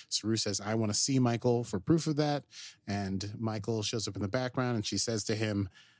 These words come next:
uh, "I'm where I need to be. This is my place." And Saru says, "That is all I needed to hear."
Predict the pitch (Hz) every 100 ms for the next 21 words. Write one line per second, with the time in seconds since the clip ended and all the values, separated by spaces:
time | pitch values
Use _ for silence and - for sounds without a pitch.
0 | _ 117 95 107 107 107 117 135 139 139
1 | 139 123 127 165 117 98 107 - _ _
2 | _ _ - 101 123 117 123 107 110 95
3 | - 131 90 - - - - _ _ _
4 | _ _ _ - 95 - 123 135 110 95
5 | 90 - - _ _ 90 107 107 101 95
6 | 101 107 87 87 - - 123 85